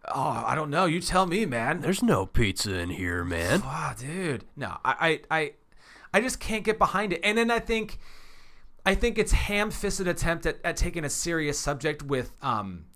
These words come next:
Speaker 2: Well, it's irresponsible, not to the degree that we talked about with Elephant, but it is, there is an element of irresponsible filmmaking to it.
Speaker 1: And, and I know this movie lives on in any,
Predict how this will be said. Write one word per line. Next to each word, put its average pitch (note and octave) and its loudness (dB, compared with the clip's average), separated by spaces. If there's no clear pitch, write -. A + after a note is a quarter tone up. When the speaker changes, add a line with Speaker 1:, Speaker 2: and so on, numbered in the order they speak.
Speaker 2:
Well, A3 2
it's F3+ 4
irresponsible, D3 8
not D3 8
to C#3 4
the A#2 6
degree A2 2
that G2+ 0
we G#2 -2
talked A#2 4
about G#2 4
with G2 0
Elephant, A#2+ 6
but A#2+ 2
it C#3+ 4
is, D3+ 4
there D#3 8
is D#3+ 4
an C#3 6
element C3 8
of A#2+ -2
irresponsible A2+ 2
filmmaking F2+ -4
to G2+ 2
it. - -8
Speaker 1:
And, G3+ 2
and G#3 4
I G3 4
know A#3+ 4
this B3 -2
movie G3+ -2
lives F3 -2
on D#3+ 4
in D3 -2
any, E3+ -2